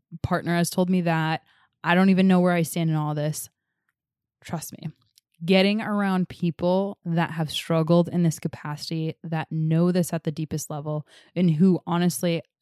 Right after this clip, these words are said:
can create a judgment-free, safe space for you, that is going to change your entire life. It will certainly change the trajectory of your relationship. And I am so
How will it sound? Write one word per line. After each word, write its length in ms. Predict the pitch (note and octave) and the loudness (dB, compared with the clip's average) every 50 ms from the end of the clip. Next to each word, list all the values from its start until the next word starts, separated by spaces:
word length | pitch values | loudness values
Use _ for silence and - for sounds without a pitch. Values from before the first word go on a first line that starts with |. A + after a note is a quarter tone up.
| _ _ - | _ _ -6
can 180 | - F3+ F3 | -2 0 0
create 580 | E3 - - E3+ D#3+ D#3 D#3 D#3 D#3+ D#3+ E3+ - - | 0 -2 -2 -2 -2 -2 -2 -2 -2 -4 -4 -2 -2
a 100 | E3 D#3+ | -2 -2
judgment-free, 840 | C#3+ - D#3+ D#3 D#3 D3 E3 D#3+ D3+ - - - D#3+ D#3 D3+ D3+ - - | 0 0 0 2 2 0 0 -2 -4 -4 -6 -6 -4 -4 -4 -4 -6 -8
safe 320 | - - - D3 D3+ C#3+ | -10 -8 -6 -6 -6 -6
space 300 | - - D#3 D3+ D3 - | -8 -8 -6 -6 -6 -8
for 160 | - - D#3+ | -8 -8 -8
you, 420 | D3+ D3+ D3+ D3+ D3+ D#3+ F3 G#3 - _ _ _ _ _ _ _ _ _ | -6 -4 -2 -2 0 0 -2 -4 -6 _ _ _ _ _ _ _ _ _
that 180 | - E3 E3+ | 0 2 4
is 140 | F3 F3 E3+ | 4 4 4
going 260 | E3 F3+ F3 E3+ E3+ E3 | 4 4 4 4 2 2
to 120 | - F3+ | 0 -2
change 580 | E3+ - - - - E3+ E3+ E3+ F3 F3+ E3+ - | -4 -4 -6 -4 -2 0 0 2 0 0 0 0
your 180 | F3 D#3+ D#3 - | 0 0 0 0
entire 500 | - D#3+ D#3+ D3 - - D#3+ D3+ D3 D3 | 0 -2 -2 -2 -4 -6 -6 -4 -4 -4
life. 240 | D3 D3 D3 D3+ - | -6 -6 -6 -8 -8
It 120 | D#3 - | -8 -8
will 140 | - - C#3+ | -6 -6 -6
certainly 460 | - - - E3+ E3 - D#3+ E3 D#3+ | -6 -2 0 0 0 2 2 0 0
change 300 | D3+ - - D#3 D#3 D3 | 0 0 -2 -4 -4 -2
the 80 | - D#3 | -4 -6
trajectory 480 | C#3+ - - - - D3 D3 _ - D3+ | -6 -6 -8 -10 -8 -8 -8 _ -8 -8
of 100 | D3+ D3+ | -8 -6
your 100 | D3+ D3 | -6 -6
relationship. 680 | D3 C#3+ C#3 C#3+ C#3 D3+ - - F#3+ - G3+ G3 - - | -6 -6 -4 -4 -4 -4 -4 -6 -6 -4 -4 -6 -6 -6
And 100 | D#3+ D#3 | -6 -4
I 100 | D3+ D3+ | -4 -2
am 160 | D3+ D3+ D3+ | -4 -4 -6
so 640 | - - - - - - F3 E3+ F3 F3 F3 F3 E3+ | -6 -8 -10 -8 -4 -2 -2 0 0 0 0 -2 -4